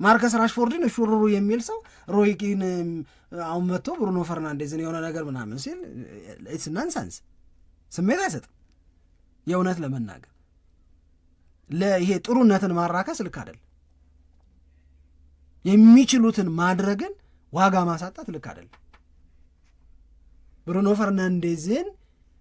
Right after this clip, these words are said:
አሁን እጅሽ ላይ ባሉ ሌሎች የማንቸስተር ዩናይትድ ተጫዋቾች ስታንዳርድ እንኳን ልታዩ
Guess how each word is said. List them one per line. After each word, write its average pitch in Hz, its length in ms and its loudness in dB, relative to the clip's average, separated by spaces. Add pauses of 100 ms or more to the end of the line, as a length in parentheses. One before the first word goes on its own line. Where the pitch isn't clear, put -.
(220)
አሁን 240 460 4 (840)
እጅሽ 170 320 -4
ላይ 214 180 2
ባሉ 190 300 4
ሌሎች 180 300 -2
የማንቸስተር 170 520 -6
ዩናይትድ 165 280 -8
ተጫዋቾች 156 500 -12
ስታንዳርድ 190 640 -4
እንኳን 151 260 -6
ልታዩ 135 280 -12